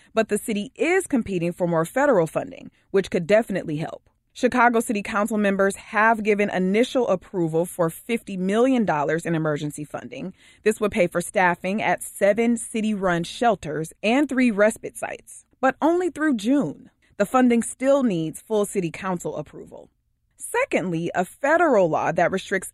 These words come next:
access to the U S border is set to expire at the end of this week. So, as we get ready to swear in a new mayor on Monday, Chicago City Hall is bracing for a surge in the number of migrants seeking asylum.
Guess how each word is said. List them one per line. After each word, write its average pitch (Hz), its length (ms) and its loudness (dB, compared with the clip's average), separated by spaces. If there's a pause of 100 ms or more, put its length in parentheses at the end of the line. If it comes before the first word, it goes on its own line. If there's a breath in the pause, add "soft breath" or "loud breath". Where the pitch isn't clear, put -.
access 202 480 0
to - 100 -8
the 170 140 -4
U 165 180 -6
S 151 180 -6
border 185 480 0
is 170 200 -2
set - 260 -2
to - 180 -10
expire 403 760 -6
at 220 140 -4
the 202 200 -6
end 226 300 -2
of 170 180 -6
this 180 260 -4
week. 170 460 -18 (220)
So, 262 540 2
as 226 260 2
we 262 120 -2
get 262 200 -4
ready 254 220 2
to 240 100 0
swear 254 420 0
in 240 220 0
a 170 100 0
new 202 300 2
mayor 254 340 4
on 202 160 2
Monday, 190 720 -2 (140)
Chicago 277 580 0
City 262 280 -2
Hall 247 280 2
is 190 240 2
bracing 220 380 0
for 214 200 0
a 196 140 0
surge 247 580 2
in 202 140 -2
the 202 60 0
number 190 260 0
of 170 180 -2
migrants 170 560 -2
seeking 262 500 -2
asylum. - 580 -6